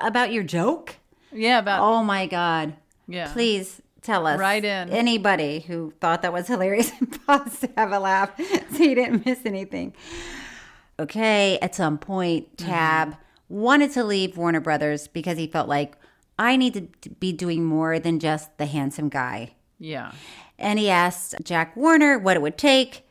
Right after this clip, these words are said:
Speaker 1: to get out of his contract, and he said it would take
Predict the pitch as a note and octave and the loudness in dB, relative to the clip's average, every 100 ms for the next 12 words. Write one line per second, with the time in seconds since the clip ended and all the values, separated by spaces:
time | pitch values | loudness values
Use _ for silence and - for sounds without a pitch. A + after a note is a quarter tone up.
0 | _ - G#3 G3 F#3+ F3+ F3+ F3+ E3+ D#3+ | _ -10 -2 2 6 6 4 0 0 0
1 | D#3+ - - - D#4 F4+ F4 D#4+ D#4 A3 | -2 -10 -14 -2 2 2 4 2 2 0
2 | F#3+ G3 G3 G3 F3 E3 - - F3 F3 | -2 -4 -4 0 2 0 -4 -8 -6 -4
3 | D#3+ E3+ F3 D#3+ - | -4 -2 -2 -2 -6